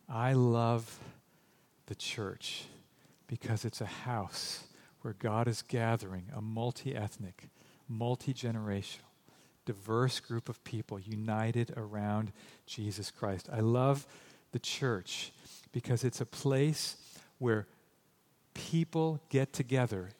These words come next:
and, and make the glory of the invisible God visible to the world around. I want to be a part of a church like that.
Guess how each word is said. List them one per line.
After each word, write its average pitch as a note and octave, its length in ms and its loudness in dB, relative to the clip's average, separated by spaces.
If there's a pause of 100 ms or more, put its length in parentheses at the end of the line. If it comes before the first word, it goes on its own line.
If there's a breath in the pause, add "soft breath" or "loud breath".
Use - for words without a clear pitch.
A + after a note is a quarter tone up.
and, A2 240 0 (260 soft breath)
and A#2 300 0
make C3+ 400 2 (720 soft breath)
the A#2+ 100 0
glory C#3 640 4
of B2 160 2
the A#2 160 4
invisible A#2+ 580 0
God A2+ 460 2 (180)
visible G#2+ 600 -2 (600)
to - 120 -10
the - 80 -10
world G2+ 340 -10
around. E2 340 -16 (1300 soft breath)
I C3 60 0
want C#3+ 220 2
to B2+ 40 2
be A#2+ 140 0
a A2+ 40 0
part A2+ 380 -4
of F#2+ 100 -6
a G2 40 -8
church - 680 -10
like F#2 340 -6
that. - 380 -16